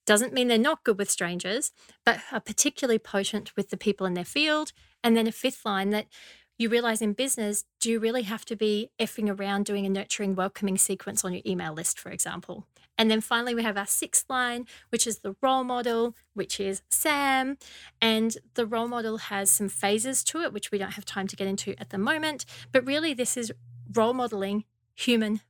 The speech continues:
behavior. And the one thing we all know about human behavior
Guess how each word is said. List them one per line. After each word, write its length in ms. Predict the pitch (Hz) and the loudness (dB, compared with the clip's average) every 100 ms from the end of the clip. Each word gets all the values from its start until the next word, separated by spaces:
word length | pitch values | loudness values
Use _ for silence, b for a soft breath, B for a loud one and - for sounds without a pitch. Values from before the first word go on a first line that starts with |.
| - | -8
behavior. 520 | 190 208 220 196 - - | -4 -2 -2 -4 -10 -4
And 140 | 254 214 | 2 2
the 60 | |
one 180 | 208 277 | 2 -2
thing 160 | 294 254 | -4 -4
we 160 | 226 - | -4 -2
all 160 | 247 285 | 0 0
know 360 | 254 196 196 - | 0 0 -2 -6
about 240 | 233 202 - | -2 -2 0
human 240 | 226 208 | 0 0
behavior 440 | 208 190 202 254 | -2 -4 -2 -2